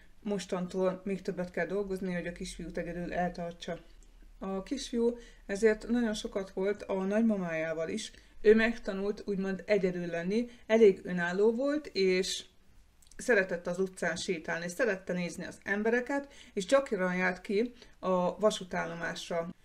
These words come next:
Elvileg Iris, az édesanyja, azon a vasútállomáson lett öngyilkos, ahova a kisfiú később szeretett kijárni, és ott leülni egy padra, és nézni az embereket.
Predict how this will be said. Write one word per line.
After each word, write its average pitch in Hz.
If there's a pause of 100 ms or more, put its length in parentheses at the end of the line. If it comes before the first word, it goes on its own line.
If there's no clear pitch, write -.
(340)
Elvileg 190
Iris, 180
az 175
édesanyja, 214 (260)
azon 196
a 180
vasútállomáson 175
lett 180
öngyilkos, 196
ahova 185
a 180
kisfiú 180
később 180 (240)
szeretett 175
kijárni, 175
és -
ott 180
leülni 175
egy 170
padra, 208
és 175
nézni 170
az 165
embereket. -